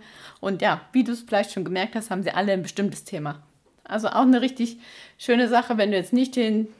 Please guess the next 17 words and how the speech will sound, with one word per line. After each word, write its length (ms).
zehn 240
Etappenweg 1160
am 100
Stück 300
wandern 380
kannst 400
oder 200
willst, 300
kannst 200
du 40
einfach 280
von 180
diesen 320
Zeitspuren 600
was 160
machen 320
und 300